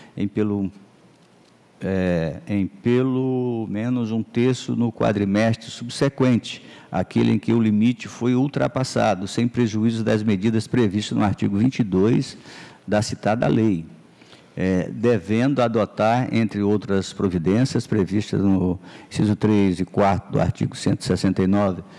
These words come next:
da Constituição Federal, caso ainda persista tal desatino. Um ponto dois, promova, no prazo de trinta dias, a publicação do R G F no segundo quadrimestre de dois mil e dezessete, no Diário Oficial,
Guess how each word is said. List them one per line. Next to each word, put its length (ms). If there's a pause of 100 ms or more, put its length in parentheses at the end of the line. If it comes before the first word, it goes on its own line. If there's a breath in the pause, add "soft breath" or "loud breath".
(220 loud breath)
da 140
Constituição 380
Federal, 720
caso 540
ainda 360
persista 640
tal 400
desatino. 1000 (300)
Um 140
ponto 340
dois, 400
promova, 680
no 120
prazo 360
de 80
trinta 340
dias, 480 (400 loud breath)
a 100
publicação 580
do 140
R 200
G 120
F 320
no 60
segundo 300
quadrimestre 480
de 20
dois 20
mil 140
e 20
dezessete, 380
no 60
Diário 120
Oficial, 640